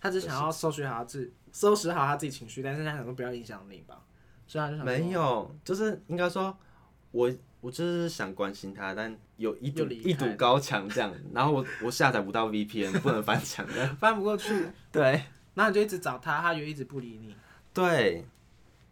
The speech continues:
Speaker 2: 然后就算在学校堵他，然后还是，就是好像见面也是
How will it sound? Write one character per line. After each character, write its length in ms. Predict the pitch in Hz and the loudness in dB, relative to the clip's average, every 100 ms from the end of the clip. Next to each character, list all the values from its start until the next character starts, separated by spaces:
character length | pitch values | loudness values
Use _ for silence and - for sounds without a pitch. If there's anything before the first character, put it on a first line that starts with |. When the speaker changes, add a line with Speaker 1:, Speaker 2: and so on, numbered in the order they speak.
| - | -8
Speaker 2:
然 180 | 110 131 | -2 4
后 300 | 147 135 127 - | 4 4 0 -4
就 140 | 160 | -2
算 160 | 165 151 | 2 2
在 240 | 143 143 - | 2 0 -2
学 200 | - - | -8 -2
校 160 | 104 110 107 | 0 0 -2
堵 200 | 90 - | -8 -8
他， 240 | - 85 82 | -4 -4 -2
然 100 | 82 | -4
后 120 | 90 | -4
还 320 | 104 - 123 | -6 -4 0
是， 300 | 127 - - - - - - 427 466 480 | 0 -2 -16 -20 -20 -20 -16 -8 -4 -4
就 120 | - | 2
是 100 | 196 214 - | 4 4 2
好 140 | 139 | 2
像 100 | 143 | 4
见 160 | 175 185 | 4 4
面 160 | 151 147 | 4 4
也 180 | 113 | 2
是 300 | 104 131 139 | 0 -4 -6